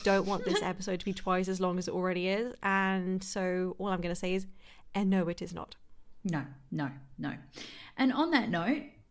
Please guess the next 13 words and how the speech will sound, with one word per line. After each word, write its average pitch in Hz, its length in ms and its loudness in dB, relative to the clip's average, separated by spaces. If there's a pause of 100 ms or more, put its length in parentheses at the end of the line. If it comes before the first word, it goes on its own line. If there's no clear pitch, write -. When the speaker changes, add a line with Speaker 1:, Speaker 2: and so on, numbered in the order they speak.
(100)
Speaker 2:
we're 185 200 0
out 233 260 4 (320)
<laughs> - 80 8 (1400)
Speaker 1:
Yep. 247 220 10
Speaker 2:
for 226 120 6
th-, 269 160 -4 (240)
Speaker 1:
Fuck - 100 2
Speaker 2:
for 220 60 4
this 214 80 8
Speaker 1:
that. 247 160 10
Speaker 2:
week. - 320 2 (160)
Speaker 1:
I'm 180 140 2
leaving. 254 400 6